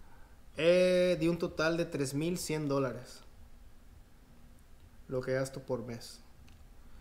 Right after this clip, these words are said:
A lo mejor, pero a lo mejor, pues, no metí unas cosas que se me, no se me están viniendo a la mente ahorita.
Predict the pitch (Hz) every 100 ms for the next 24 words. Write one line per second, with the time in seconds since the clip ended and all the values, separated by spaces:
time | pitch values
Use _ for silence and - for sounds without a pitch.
0 | - - 170 175 170 202 208 185 156 147
1 | 139 165 - - 123 - - - 131 139
2 | 147 151 147 - 147 151 139 123 127 120
3 | 113 117 120 139 127 131 127 123 127 127
4 | 117 131 135 127 143 - 196